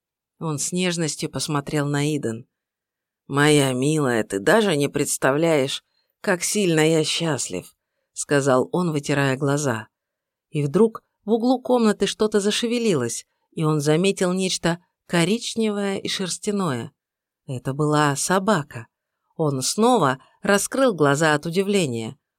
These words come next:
«О, Господи, кто это?» «Это Трикси», улыбнулся Джеймс. Он замолчал, чтобы дать Берту время осознать услышанное.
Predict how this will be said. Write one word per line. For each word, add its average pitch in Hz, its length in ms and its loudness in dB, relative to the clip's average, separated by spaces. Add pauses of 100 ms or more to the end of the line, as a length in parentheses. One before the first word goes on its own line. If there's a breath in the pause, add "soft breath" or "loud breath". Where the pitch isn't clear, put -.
(120)
«О, 165 220 4
Господи, 143 600 2
кто 175 280 0
это?» 120 380 -4 (720)
«Это 226 280 -2
Трикси», 294 600 0 (320)
улыбнулся 175 640 0
Джеймс. 175 500 -2 (540)
Он 143 200 -2
замолчал, 143 760 -2 (240)
чтобы 226 320 2
дать 233 200 4
Берту 175 380 0
время 160 420 0
осознать 165 560 -2
услышанное. 131 760 -4